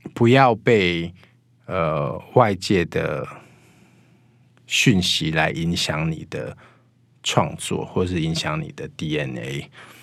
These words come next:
呃，你的D N A就是你的 belief，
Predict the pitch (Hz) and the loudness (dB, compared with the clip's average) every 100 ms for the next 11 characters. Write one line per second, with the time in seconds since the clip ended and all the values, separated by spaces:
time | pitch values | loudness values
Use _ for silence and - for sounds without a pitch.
0 | - _ - - - _ _ _ - - | -20 _ -14 -14 -18 _ _ _ -18 -16
1 | - - - 87 80 85 85 80 - 104 | -18 -20 -12 -10 -6 -4 -6 -8 -6 -2
2 | 95 92 92 90 92 90 - 85 80 73 | 0 0 0 0 0 -2 -2 -4 -4 -6
3 | 73 73 73 78 - 85 90 82 80 | -8 -6 -8 -8 -4 0 2 0 -2